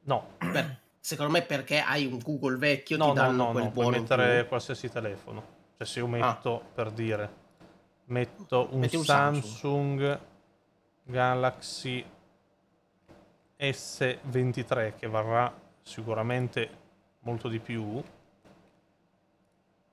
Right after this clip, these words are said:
Speaker 1: Spazio di centoventotto, buone condizioni sì, centottanta euro più centocinquanta di bonus, quindi trecentotrenta.
Speaker 2: Però comunque c'era uno sconto in più, ma forse bisogna contattare
Speaker 1: Ah,
Speaker 2: Google e
Speaker 1: Madonna,
Speaker 2: gli
Speaker 1: Tortuga,
Speaker 2: chiedere.
Speaker 1: come mai?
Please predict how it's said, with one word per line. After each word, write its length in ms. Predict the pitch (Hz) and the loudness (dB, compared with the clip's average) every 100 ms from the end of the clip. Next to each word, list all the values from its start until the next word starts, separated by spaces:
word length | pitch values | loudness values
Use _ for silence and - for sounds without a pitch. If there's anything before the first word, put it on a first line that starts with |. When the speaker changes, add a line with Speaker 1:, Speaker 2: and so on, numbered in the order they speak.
| _ _ _ | _ _ _
Speaker 1:
Spazio 420 | - 123 123 123 | -8 -6 -2 -2
di 180 | 131 123 | -2 -2
centoventotto, 1200 | 135 120 135 165 160 - 185 190 190 - - 185 | -4 -4 -2 -2 -4 2 4 4 2 -8 0 0
buone 240 | 147 127 | 2 0
condizioni 480 | 120 131 127 - 147 | 0 -2 -4 -2 -2
sì, 360 | 160 - 202 208 - | -2 -4 -4 -4 -2
centottanta 960 | 139 127 135 135 135 143 139 139 160 | -2 -2 -2 -2 0 2 4 4 2
euro 280 | 165 180 185 | 2 4 2
più 280 | 185 147 160 | 2 -2 -2
centocinquanta 800 | 139 123 120 - 113 117 113 113 | -2 -4 -4 -6 -6 -4 -4 -4
di 100 | 110 | -4
bonus, 420 | 107 101 104 107 | -4 -4 -6 -10
quindi 220 | 120 113 | -8 -8
trecentotrenta. 1000 | - 113 123 113 107 107 101 101 101 113 - _ _ _ _ _ _ - | -8 -8 -6 -8 -8 -10 -10 -12 -12 -14 -16 _ _ _ _ _ _ -8
Speaker 2:
Però 120 | 127 | -6
comunque 280 | 127 139 135 | -6 -6 -6
c'era 160 | 160 | -6
uno 160 | 120 117 | -4 -4
sconto 360 | - 123 123 127 | -6 -10 -8 -8
in 120 | 123 | -8
più, 140 | 123 | -8
ma 80 | 113 | -8
forse 220 | 123 117 | -8 -8
bisogna 180 | 117 107 | -8 -8
contattare 540 | 117 120 113 - 117 | -8 -8 -10 -10 -10
Speaker 1:
Ah, 40 | 92 | -8
Speaker 2:
Google 140 | - | -6
e 40 | - | -4
Speaker 1:
Madonna, 180 | 175 | -4
Speaker 2:
gli 140 | 127 110 | -4 -10
Speaker 1:
Tortuga, 140 | 117 123 | -10 -6
Speaker 2:
chiedere. 200 | 120 107 | -6 -4
Speaker 1:
come 180 | 131 139 | -2 -4
mai? 360 | 113 104 110 | -4 -6 -8